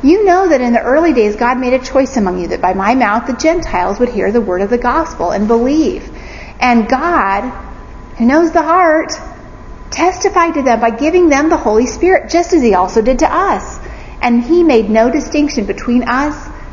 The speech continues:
and them, cleansing their hearts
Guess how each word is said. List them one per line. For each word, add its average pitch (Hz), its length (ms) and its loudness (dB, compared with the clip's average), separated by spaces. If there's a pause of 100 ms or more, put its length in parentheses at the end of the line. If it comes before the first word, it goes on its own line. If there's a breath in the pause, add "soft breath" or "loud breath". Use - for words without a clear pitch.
(120)
and 208 200 -2
them, 269 500 0 (600)
cleansing 208 920 -2 (380)
their 196 100 -8
hearts - 720 -6